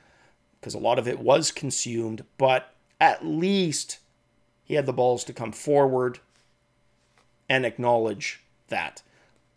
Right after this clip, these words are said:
A lot don't. So there's a few Kickstarters that I'm gonna put up here.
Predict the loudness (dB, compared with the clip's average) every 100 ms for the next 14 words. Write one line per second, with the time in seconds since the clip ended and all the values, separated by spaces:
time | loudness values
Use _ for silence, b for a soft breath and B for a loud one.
0 | 0 4 4 4 0 -4 -2 -2 -6 -20
1 | -20 -10 -2 0 0 -4 -4 -2 0 -2
2 | -8 _ _ _ -12 -4 -4 -2 -2 0
3 | 2 2 2 -2 -4 -10 B B B -2
4 | 2 2 2 -2 0 6 6 4 0 2
5 | 2 -2